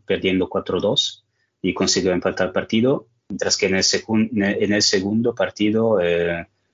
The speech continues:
estaba ganando, estaba ganando Argentina, pero al final se, se hizo remontar y terminó ganando Costa Rica cuatro tres.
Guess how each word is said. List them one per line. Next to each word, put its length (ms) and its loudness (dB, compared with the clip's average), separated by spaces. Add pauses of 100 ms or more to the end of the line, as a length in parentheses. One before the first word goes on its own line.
(120)
estaba 360 2
ganando, 600 2 (260)
estaba 240 -2
ganando 300 2
Argentina, 500 -2
pero 180 2
al 80 2
final 280 -2
se, 440 2
se 160 0
hizo 300 0
remontar 640 0 (120)
y 640 -2 (400)
terminó 320 0
ganando 380 2
Costa 260 -2
Rica 500 0
cuatro 280 -4
tres. 460 -4